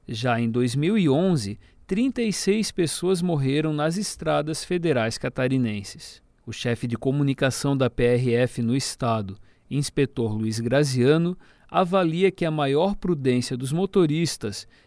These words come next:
e a intensificação do trabalho de fiscalização dos policiais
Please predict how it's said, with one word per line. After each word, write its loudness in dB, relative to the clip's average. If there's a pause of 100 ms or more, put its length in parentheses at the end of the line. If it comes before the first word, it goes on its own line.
e -4
a 0
intensificação 0
do -2
trabalho 0
de -6
fiscalização -2
dos -8
policiais 0